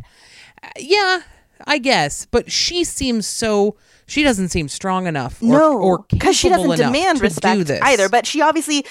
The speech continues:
Speaker 2: you know, she doesn't know anything about animals. For someone who runs the park, like, she should, she calls them assets, and we're supposed to think that she's a horrible person because she thinks of them as, like, line items rather than as creatures, which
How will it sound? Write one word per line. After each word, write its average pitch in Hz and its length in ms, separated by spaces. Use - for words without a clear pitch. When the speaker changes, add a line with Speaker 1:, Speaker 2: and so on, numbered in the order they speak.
Speaker 2:
you 285 120
know, 190 120
she - 160
doesn't 214 320
know 175 200
anything 190 340
about 262 240
animals. 233 420
For 240 160
someone 269 240
who 262 100
runs 269 260
the 233 100
park, 240 280
like, 226 180
she - 160
should, 269 240
she - 160
calls 311 280
them 247 160
assets, 202 360
and 196 60
we're 196 40
supposed 196 180
to 202 60
think 196 120
that 196 80
she's 190 120
a 190 60
horrible 185 260
person 196 260
because 180 180
she 190 100
thinks 190 240
of 180 80
them 180 180
as, 170 320
like, 180 160
line 269 260
items 190 280
rather 185 200
than 180 260
as 175 260
creatures, - 440
which 226 240